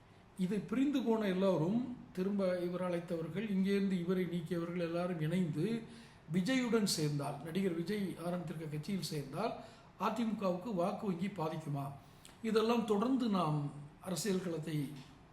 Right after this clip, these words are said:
கவனிக்கும் பொழுது மட்டுமே நமக்கு புரிய வரும். காரணம், இப்பொழுது இருப்பது வெறும் arithmetic calculation, ஒரு கணக்கு. இவங்க பின்னால இவ்வளவு பேர் இருக்கிறாங்க, இவங்கெல்லாம் இங்க சேர்ந்தா இவ்வளவு வரும்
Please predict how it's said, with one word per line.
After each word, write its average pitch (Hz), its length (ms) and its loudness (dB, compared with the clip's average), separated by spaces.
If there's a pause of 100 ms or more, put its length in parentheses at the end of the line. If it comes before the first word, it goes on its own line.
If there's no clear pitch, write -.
(220)
கவனிக்கும் 160 360 -4
பொழுது 147 200 0
மட்டுமே 143 340 0
நமக்கு 143 340 -2 (120)
புரிய 165 220 -2
வரும். 120 220 -10 (120)
காரணம், 180 480 -2 (540)
இப்பொழுது 226 500 2
இருப்பது 233 400 0
வெறும் 240 440 2
arithmetic 202 600 0
calculation, 143 580 -6 (540)
ஒரு 233 160 -2
கணக்கு. 285 380 -2 (300)
இவங்க 196 240 0
பின்னால 202 380 2
இவ்வளவு 170 120 0
பேர் 185 200 2
இருக்கிறாங்க, 156 480 -4 (380)
இவங்கெல்லாம் 220 560 4
இங்க 202 180 2
சேர்ந்தா 202 460 0
இவ்வளவு 185 280 0
வரும் 170 240 2